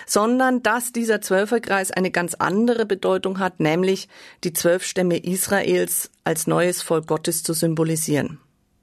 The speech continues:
Und mit Ja würde ich antworten, ja deshalb, weil sich quer durch alle Evangelien spiegelt,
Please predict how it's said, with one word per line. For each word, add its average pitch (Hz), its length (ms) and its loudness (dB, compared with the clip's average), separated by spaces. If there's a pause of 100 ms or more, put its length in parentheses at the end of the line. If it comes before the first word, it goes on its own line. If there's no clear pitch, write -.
(1300)
Und 170 300 -2
mit 160 200 0
Ja 160 400 2
würde 254 240 0
ich - 540 -2
antworten, 247 580 2
ja 175 280 2
deshalb, 240 680 0 (180)
weil 190 220 0
sich 190 220 -6
quer 214 280 4
durch 233 240 0
alle 196 220 0
Evangelien 190 680 2
spiegelt, 233 600 0